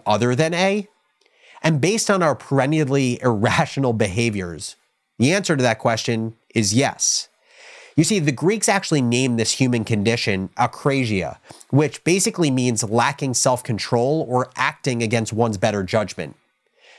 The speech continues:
Now, as much as I'm a fan of the ancient philosophers, I want to get practical with this,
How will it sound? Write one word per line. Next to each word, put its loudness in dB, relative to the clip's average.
Now, 2
as 0
much 2
as 2
I'm 2
a -2
fan 0
of -2
the -2
ancient -2
philosophers, -2
I 2
want 2
to 0
get -2
practical -2
with -6
this, -8